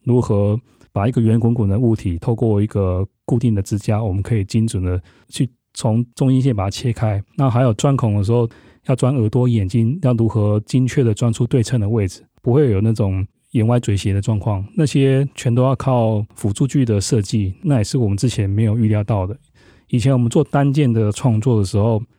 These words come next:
都是很困难的去握着动物的头，战战兢兢的去钻那个位置。通常钻那一次，如果成功的话就结束了。但当你一次要钻五百个的时候，你一定要有一个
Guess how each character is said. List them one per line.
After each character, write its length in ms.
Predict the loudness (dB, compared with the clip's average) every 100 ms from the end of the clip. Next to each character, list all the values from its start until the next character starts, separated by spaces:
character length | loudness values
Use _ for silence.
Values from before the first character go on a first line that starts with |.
| _
都 120 | -2
是 140 | 0 2
很 100 | 0
困 180 | 0 2
难 160 | 4 2
的 160 | 2
去 240 | -2 -4 0
握 180 | 2 2
着 100 | 2
动 200 | 0 0
物 40 |
的 80 | 0 -2
头， 280 | -4 -6 -8 _ -2
战 160 | 2
战 100 | 2
兢 100 | 2
兢 200 | 2 2
的 180 | 0 0 -2
去 140 | -4
钻 260 | 0 0 2
那 80 | 0
个 80 |
位 200 | 0 0
置。 140 | -2 -10 _ _
通 120 | 0 2
常 140 | 2
钻 200 | 2 2
那 120 | 2
一 60 | 2
次， 140 | 0 -2 -2 _
如 60 | 0
果 80 | 0
成 220 | 0 0
功 140 | 2
的 60 | 2
话 40 | 0
就 140 | 0
结 180 | 0 -2
束 280 | -2 -4 -4
了。 100 | -6 _ -20 _
但 180 | -2 2
当 160 | 2
你 140 | 2 0
一 40 |
次 120 | 0
要 80 | 0
钻 220 | 0 0
五 100 | 0
百 200 | -2 -2
个 80 | -2
的 100 | -2
时 80 | -2
候， 180 | -2 -2
你 120 | -2
一 60 | 0
定 140 | 0
要 160 | 0 0
有 100 | 0
一 120 | -2
个 280 | -2 -2 -2